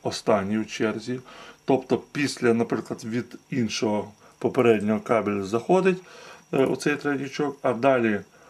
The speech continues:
кабелю вже нема, тобто цей комп'ютер є останнім у ряду, значить, тоді включається ось такий термінатор.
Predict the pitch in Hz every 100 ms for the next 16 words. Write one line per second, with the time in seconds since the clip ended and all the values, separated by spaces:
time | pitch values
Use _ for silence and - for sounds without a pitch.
0 | _ - 131 113 110 107 104 107 143 180
1 | 175 123 - 120 - 117 120 - 131 113
2 | 117 117 107 - - - 160 175 185 185
3 | - 160 160 175 180 - - - - 139
4 | - 131 151 185 208 127 117 156 170 165
5 | 165 165 165 - - - 170 165 - -
6 | 160 165 - 147 160 131 147 135 107 101
7 | - - -